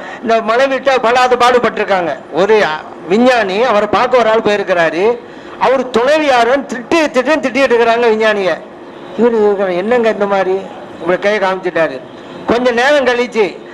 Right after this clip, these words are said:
அந்த அம்மா ஒரு பக்கெட் நிறைய தண்ணி அள்ளி அப்படியே வந்து கொட்டுனுச்சு. அப்பதான் இவர் சொன்னாரு அந்த விஞ்ஞானி, "ஒண்ணுமில்ல,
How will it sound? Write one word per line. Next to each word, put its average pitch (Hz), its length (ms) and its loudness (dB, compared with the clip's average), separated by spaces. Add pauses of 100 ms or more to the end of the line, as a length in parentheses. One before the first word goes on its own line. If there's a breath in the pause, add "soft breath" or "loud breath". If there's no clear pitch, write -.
அந்த 226 220 -2
அம்மா 269 240 2
ஒரு 240 160 2
பக்கெட் 220 220 0
நிறைய 262 280 2
தண்ணி 247 280 0
அள்ளி 254 320 4
அப்படியே 247 380 4
வந்து 233 240 4
கொட்டுனுச்சு. 208 460 -2 (1800)
அப்பதான் 185 400 0
இவர் 190 240 0
சொன்னாரு 196 260 0
அந்த 180 160 0
விஞ்ஞானி, 190 640 0
"ஒண்ணுமில்ல, 208 480 0